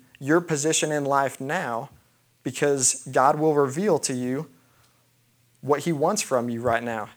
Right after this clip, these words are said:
as he, as you go through your relationship with him. For example, your job. He didn't just give you your job for you to make money and for you to be comfortable. He wants to use you wherever you are in your job. And your friends and family,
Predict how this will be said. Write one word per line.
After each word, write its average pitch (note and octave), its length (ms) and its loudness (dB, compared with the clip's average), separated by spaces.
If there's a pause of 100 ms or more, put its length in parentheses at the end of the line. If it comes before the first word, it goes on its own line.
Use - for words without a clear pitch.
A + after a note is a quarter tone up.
as C#3 200 2
he, D#3+ 220 -4
as C3+ 220 0
you D3 180 -8 (200)
go C#3+ 140 2
through D#3 220 -4
your D#3 100 -2
relationship D#3 680 -2
with A2 180 -10
him. G#2+ 240 -14 (320)
For D3 180 2
example, D#3+ 360 0
your D3+ 160 0
job. C#3 440 0
He D3 140 -6
didn't G3+ 280 2
just G3 200 0
give E3 140 2
you F#3+ 80 -4
your F3+ 140 0
job B2+ 460 0 (220)
for C3+ 140 -8
you C#3+ 140 -2
to D#3+ 60 -2
make E3 280 -2
money B2+ 420 -2 (280)
and B2+ 120 -8
for C3+ 100 -6
you C#3 120 -2
to C#3+ 80 -2
be C#3+ 140 -4
comfortable. B2 500 -4
He D3+ 120 -10
wants E3 220 -6
to D#3+ 120 -6
use D#3 420 -6
you A2 260 -8 (300)
wherever C3+ 340 2
you E3+ 220 -4
are A2 280 -2 (560)
in B2 120 -8
your B2 100 -6
job. C#3+ 440 -2 (680)
And C#3 120 -4
your C3+ 80 -4
friends F3 320 -2
and D#3 120 -2
family, C#3 480 -2